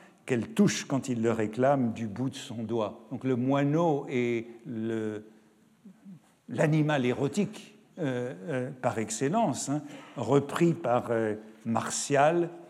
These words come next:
Donne-moi des baisers, mais comme ceux de Catulle, et s'ils sont aussi nombreux qu'il l'a dit, je te donnerai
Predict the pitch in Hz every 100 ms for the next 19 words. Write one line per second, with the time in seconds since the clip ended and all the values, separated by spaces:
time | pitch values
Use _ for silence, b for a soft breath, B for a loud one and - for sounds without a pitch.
0 | B B B - 113 160 165 147 131 147
1 | 143 117 123 117 110 147 135 127 196 226
2 | 127 127 127 - 127 120 - - 185 139
3 | 127 - 117 - 151 190 208 - B B
4 | B B 127 127 - 156 156 - 151 160
5 | 170 185 165 156 143 151 135 120 117 113
6 | 131 180 - B B B B - 135 139
7 | 151 135 127 117 110 127 135